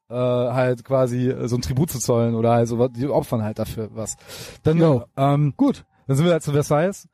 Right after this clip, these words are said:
Speaker 2: Es geht
Speaker 1: Ah.
Speaker 2: ja auch drum, sich spirituell mal damit zu bescha-, befassen und,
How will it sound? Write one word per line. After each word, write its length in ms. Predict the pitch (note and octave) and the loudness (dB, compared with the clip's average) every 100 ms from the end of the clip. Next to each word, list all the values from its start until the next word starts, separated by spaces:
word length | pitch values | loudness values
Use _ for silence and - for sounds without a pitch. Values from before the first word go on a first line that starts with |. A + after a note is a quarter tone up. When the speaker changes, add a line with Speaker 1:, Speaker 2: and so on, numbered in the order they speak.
| _ _ _ - | _ _ _ -18
Speaker 2:
Es 120 | - | -4
geht 140 | B2+ | -2
Speaker 1:
Ah. 20 | A#3 | 0
Speaker 2:
ja 40 | |
auch 100 | A3 | -2
drum, 360 | - G#3 A#3+ A#3 _ _ _ _ C#3 | -4 0 0 0 _ _ _ _ -6
sich 340 | G3 - C4 F3 | -4 -4 -10 -10
spirituell 680 | - G#3 A3 - G#3 A#3 | -4 -2 0 -2 0 2
mal 180 | A#3 G3+ | 4 4
damit 240 | F#3+ F#3 - | 2 0 -2
zu 100 | F3 | -8
bescha-, 400 | F3 - F3 G#3 | -8 -4 -4 -4
befassen 680 | F3+ E3+ F#3 F3+ G3 D#3 E3 | -6 -4 -4 -4 -4 -6 -8
und, 460 | G3+ F3 E3+ - | -6 -6 -6 -12